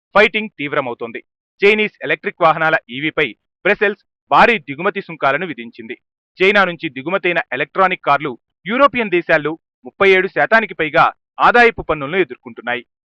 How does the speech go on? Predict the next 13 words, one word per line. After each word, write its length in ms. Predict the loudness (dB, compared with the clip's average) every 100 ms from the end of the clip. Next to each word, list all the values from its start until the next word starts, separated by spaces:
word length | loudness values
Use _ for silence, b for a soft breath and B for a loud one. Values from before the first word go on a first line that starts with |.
| _
ఈ 100 | -10 -8
విషయమై 300 | -4 -2 -4 -6 _ _
డబ్ల్యూటీవీకి 640 | 2 2 0 -2 -4 -4 -8 -4
చైనా 220 | -4 0 0
ఫిర్యాదు 400 | -2 -6 -6 -6
చేసింది. 300 | -16 -14 -16 -16 _ _ _ -4
డబ్ల్యూటీవీ 500 | -2 -4 -6 -8 -6 -6
అంటే 180 | -4 -6 -8 _ _
ప్రపంచ 420 | 0 2 0 0 2
వాణిజ్య 340 | 0 -2 -4 -6
సంస్థ. 340 | -6 -12 -10 -10 _ _ _ -8
యూరోపియన్ 460 | 2 2 2 -2 -2
పన్నులను 400 | -4 -4 -6 -6